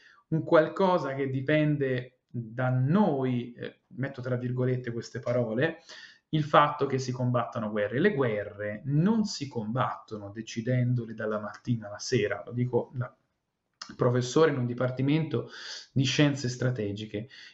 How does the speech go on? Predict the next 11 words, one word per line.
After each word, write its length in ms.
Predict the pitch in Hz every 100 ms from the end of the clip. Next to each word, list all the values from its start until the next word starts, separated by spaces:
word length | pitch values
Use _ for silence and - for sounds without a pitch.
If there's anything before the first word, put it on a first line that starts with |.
| -
Le 160 | 165
guerre 840 | 208 170 131 120 123 127 135 - -
sono 640 | - - 175 160 151 -
progettate 1200 | - 185 214 196 156 151 - - 156 131 123 123
nei 120 | 117
minimi 460 | 123 180 170 135 123
dettagli 800 | 113 110 - 151 156 151 151 147
con 360 | - 139 131 -
anni 480 | 175 196 202 190 151
di 100 | 139
preparazione, 1080 | 135 123 123 120 - - 123 107 95 104